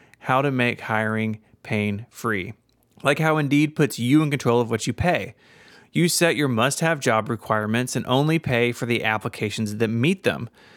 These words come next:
There's a transparent, flat fee per application, and you can pause your job posting whenever you want.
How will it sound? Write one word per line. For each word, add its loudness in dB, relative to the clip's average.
There's -4
a 2
transparent, 0
flat -2
fee 0
per -2
application, -2
and 2
you 2
can 0
pause 2
your 2
job 2
posting -2
whenever 2
you -2
want. -6